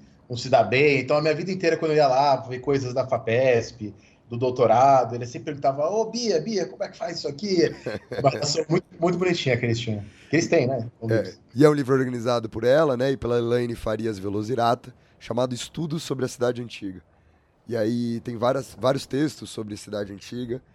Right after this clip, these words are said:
Speaker 2: e como eu tô entrando aqui em Grécia e Roma nesse momento, eu acabei de ler, é, três ou quatro textos, não lembro aqui de cabeça,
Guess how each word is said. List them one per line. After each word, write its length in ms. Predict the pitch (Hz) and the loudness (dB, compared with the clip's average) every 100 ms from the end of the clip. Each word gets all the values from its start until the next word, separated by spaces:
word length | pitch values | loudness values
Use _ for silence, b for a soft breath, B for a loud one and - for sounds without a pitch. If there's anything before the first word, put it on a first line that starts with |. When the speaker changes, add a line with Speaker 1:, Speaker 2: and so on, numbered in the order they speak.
| b b _ - | b b _ -20
Speaker 2:
e 80 | 104 | -12
como 380 | - 113 110 | -6 -4 -2
eu 160 | 110 110 | -2 -2
tô 160 | - 107 | -6 -12
entrando 420 | 104 - 107 101 | -12 -10 -8 -8
aqui 600 | 98 - 107 104 98 98 | -10 -10 -8 -6 -6 -8
em 80 | 95 | -6
Grécia 400 | 104 107 - 101 | -2 -2 -2 -2
e 20 | |
Roma 240 | 101 107 | -2 -2
nesse 180 | 101 - | -6 -8
momento, 500 | 98 92 104 117 - b b b b - - | -12 -8 -8 -10 -14 b b b b -20 -10
eu 120 | 101 | -10
acabei 360 | 98 107 98 113 | -8 -8 -4 -4
de 140 | 104 | -4
ler, 340 | 107 107 107 - _ _ _ _ _ - _ _ | -4 -2 -2 -4 _ _ _ _ _ -20 _ _
é, 320 | - 101 98 90 - | -14 -10 -10 -12 -4
três 280 | 135 156 | 0 0
ou 60 | 139 | 0
quatro 340 | 107 113 110 - | 0 -2 -2 -6
textos, 400 | 117 127 - 98 | -6 -6 -8 -10
não 80 | |
lembro 180 | 101 104 | -8 -8
aqui 140 | 92 87 | -12 -14
de 80 | |
cabeça, 440 | - 113 107 113 | -10 -6 -4 -6